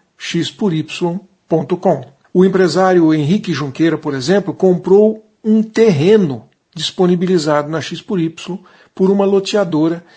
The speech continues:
que tinha feito o lançamento desse empreendimento, mas foi pega pela crise.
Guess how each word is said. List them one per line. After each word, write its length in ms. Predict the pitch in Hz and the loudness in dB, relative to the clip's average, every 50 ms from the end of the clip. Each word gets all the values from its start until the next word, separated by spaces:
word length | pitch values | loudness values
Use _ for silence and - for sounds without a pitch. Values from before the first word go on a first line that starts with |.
| _ _ _ | _ _ _
que 100 | - 170 | -12 -10
tinha 260 | - - 196 208 202 | -6 -2 -2 0 -2
feito 480 | 160 - - 170 160 151 143 - - 143 | -2 -2 0 2 2 2 0 -2 -8 -8
o 320 | 143 135 - 147 185 147 | -8 -8 -8 -8 -6 -4
lançamento 840 | 143 143 160 170 165 - - 190 165 135 139 156 180 208 208 - 165 | 0 0 0 0 0 0 0 -2 -2 0 0 0 0 0 -2 -4 -8
desse 320 | 139 135 139 135 135 - 143 | -8 -8 -10 -10 -10 -10 -10
empreendimento, 640 | 139 139 156 165 170 185 190 185 185 208 208 - - _ _ _ - - _ _ | -8 -4 -4 -2 -2 -2 0 0 0 0 0 -4 -10 _ _ _ -20 -20 _ _
mas 320 | 170 170 190 208 208 - - | -2 0 2 2 0 0 -4
foi 240 | - - 233 226 | -4 -2 -2 -2
pega 360 | 220 226 - 185 185 185 180 185 | -2 0 2 2 4 4 2 0
pela 240 | 190 202 196 208 | -2 -4 -4 -4
crise. 460 | 196 - 185 175 160 139 117 - - | -4 -2 -2 0 0 -2 -4 -8 -14